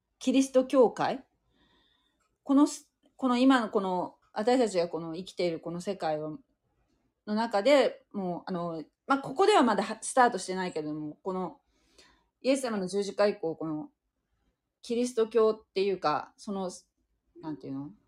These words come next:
世界がスタートするじゃないですか。その、その話？そのことをなんか、キリス-、あの、神の国って、ここでは言ってるっていうふうに前習ったと思うんですよね。で、なんかこのからし種、からし種って知ってますか？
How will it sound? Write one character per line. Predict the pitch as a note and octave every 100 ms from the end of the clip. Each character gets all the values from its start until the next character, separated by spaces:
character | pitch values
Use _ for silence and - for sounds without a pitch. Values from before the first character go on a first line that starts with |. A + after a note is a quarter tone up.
| _ _ _ _
世 | - A3
界 | A3 F3
が | D#3+
ス | -
タ | F#3
ー |
ト | F3+
す | F3
る | E3
じ | D3
ゃ |
な | C#3
い |
で |
す | C3+
か。 | -
そ | - B3+
の、 | C4+ - _ _
そ | - C#4+
の | F4
話？ | F#4+ C#4+ B3+ D4 - G#4+ -
そ | C#4
の | B3+
こ | B3+ C4
と | D4+
を | D4
な | G#3+
ん | F3+
か、 | C3+ - - _ _ _
キ | A3+ G3+
リ | G3+
ス-、 | -
あ | F#3+
の、 | F3+
神 | F3 G#3+ F3+
の | E3
国 | D#3+ F3 G#3+
っ | A3
て、 | D#3 C3 - _ _ -
こ | G#3
こ | G#3
で | A3+
は | G3+ D#3
言 | D3 E3
っ |
て | - D#3+
る | F#3
っ |
て | A#3 F3+
い | E3
う |
ふ |
う | D3+
に | D3 -
前 | E3+ D#3+
習 | D#3 D#3
っ | E3 -
た | D3 C#3+ _ _
と | -
思 | D#3+ F3
う |
ん | D#3
で | -
す | -
よ | C#3
ね。 | D3 D3+ - _ _ _ _ - - _ _ _ _ _ _ _ _ _ _ _ _ _ - _ -
で、 | C4+ D4
な | A#3 A3
ん |
か | F#3
こ | F3+
の | E3+
か | - A3+
ら | B3
し | C4
種、 | C4 C4 C4
か | - - D4
ら | E4+
し | D#4+
種 | E4+ F4
っ | F4
て | A#3 F#3+ -
知 | - -
っ |
て | A3+
ま | G#3+
す | G#3+
か？ | - B2+ -